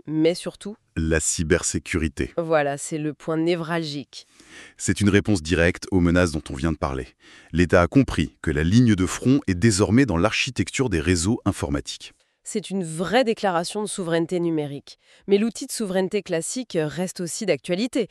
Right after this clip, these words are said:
Speaker 1: La source parle de la réouverture de l'ambassade de Syrie à Rabat après dix ans de fermeture.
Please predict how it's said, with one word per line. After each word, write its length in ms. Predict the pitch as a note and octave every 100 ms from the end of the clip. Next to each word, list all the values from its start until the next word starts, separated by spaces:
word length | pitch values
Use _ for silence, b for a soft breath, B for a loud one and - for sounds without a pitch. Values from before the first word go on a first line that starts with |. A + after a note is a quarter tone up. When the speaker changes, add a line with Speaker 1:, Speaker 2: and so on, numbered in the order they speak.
| b b b
Speaker 1:
La 160 | F3+
source 300 | F3 D4 -
parle 180 | - B3
de 80 | G3
la 160 | E3+ E3
réouverture 640 | G3 A#3+ G#3+ G#3 - B3+
de 80 | G3
l'ambassade 540 | F3 F3+ F#3 A3+ G3+
de 120 | E3+
Syrie 400 | E3+ - G3 A#3+
à 120 | F3+ D#3+
Rabat 440 | F#3 G3+ F#3 G3
après 260 | E3 - E3+
dix 320 | D#3+ G3+ A#3
ans 80 | B3+
de 60 | -
fermeture. 580 | F#3 E3+ E3 D#3 D3+